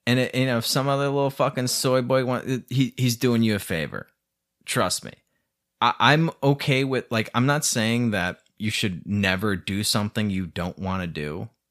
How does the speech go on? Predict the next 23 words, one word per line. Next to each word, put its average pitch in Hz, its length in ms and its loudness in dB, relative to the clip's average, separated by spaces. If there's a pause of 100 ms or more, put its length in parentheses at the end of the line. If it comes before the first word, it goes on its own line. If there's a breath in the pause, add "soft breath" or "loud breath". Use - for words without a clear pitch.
(200)
for - 140 -6
the 92 100 -2
sake 92 400 -2
of, 92 340 -2
like, 85 340 -6
you 110 120 -4
know, 76 160 -4
a 104 100 -2
real, 101 220 -4
you 139 180 -2
know, 156 60 0
we 127 140 2
all 123 200 4
do 101 240 -2
things 85 600 -8
for, 87 540 -4
uh, 85 220 -8 (100)
you 104 140 -8
know, 87 120 -6
that 87 180 -4
we 95 100 -4
don't 90 400 -4
necessarily, 95 800 -2